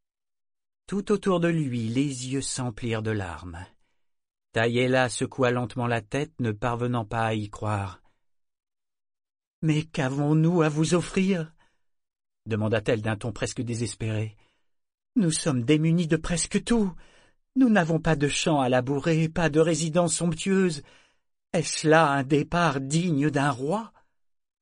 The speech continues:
D'une voix empreinte de bonté, Kénit répondit, « Mon départ est votre départ. Vous avez un navire que j'ai capturé pour vous.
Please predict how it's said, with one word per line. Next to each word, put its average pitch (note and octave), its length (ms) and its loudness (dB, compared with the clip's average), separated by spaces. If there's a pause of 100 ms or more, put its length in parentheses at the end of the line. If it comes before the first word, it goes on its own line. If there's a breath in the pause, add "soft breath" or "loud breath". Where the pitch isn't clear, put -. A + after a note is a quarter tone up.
(1040)
D'une B2+ 280 -2
voix B2+ 520 -2
empreinte A2+ 640 -6
de G#2 100 -6
bonté, G#2+ 640 -8 (560)
Kénit A2 420 -2
répondit, « B2+ 760 -6 (1400)
Mon D3+ 220 2
départ D3+ 720 2 (640)
est E3 200 4
votre A2+ 380 -4
départ. F2+ 680 -10 (1300)
Vous C3+ 240 2
avez D3+ 260 4
un D#3 120 2
navire D#3+ 580 0
que C#3 100 -4
j'ai C#3 240 -2
capturé A#2 600 -2
pour F#2+ 240 -10
vous. F2+ 280 -14